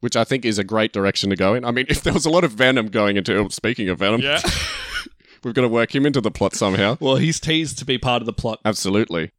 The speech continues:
Speaker 2: But yeah, it's kind of ref-
Speaker 1: Spoilers for the end of Venom two, Let There Be
Speaker 2: Yeah.
Speaker 1: Carnage.
Speaker 2: Yes. It's kind of refreshing because th-, it's been the way that everybody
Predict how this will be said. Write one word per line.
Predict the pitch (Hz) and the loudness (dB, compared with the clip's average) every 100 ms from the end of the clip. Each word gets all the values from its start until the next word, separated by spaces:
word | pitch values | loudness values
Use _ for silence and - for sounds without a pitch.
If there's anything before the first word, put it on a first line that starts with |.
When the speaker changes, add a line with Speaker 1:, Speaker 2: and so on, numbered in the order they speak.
| - | -4
Speaker 2:
But | 196 | 0
yeah, | |
it's | 220 - | 0 0
kind | 240 320 | -2 -4
of | |
ref- | 233 | -2
Speaker 1:
Spoilers | 117 110 104 | 0 2 0
for | 117 | 0
the | 104 | 0
end | 101 | 0
of | 95 | 0
Venom | 104 101 95 | 0 0 0
two, | 110 | 0
Let | 101 - | 0 0
There | 98 | 0
Be | |
Speaker 2:
Yeah. | 104 | 0
Speaker 1:
Carnage. | - 101 127 - | 0 0 0 -2
Speaker 2:
Yes. | 107 104 - - - | -6 -10 -12 -20 -16
It's | - | -4
kind | 208 240 | -2 -2
of | 277 | -2
refreshing | - - - 143 | -2 0 0 0
because | 120 123 127 - | -4 0 0 0
th-, | 143 - 233 | -6 -8 -8
it's | 160 - | -8 -6
been | - 226 262 | -4 -2 0
the | |
way | 175 139 139 | 0 2 0
that | 123 | 0
everybody | 123 139 147 139 127 | 0 0 0 0 0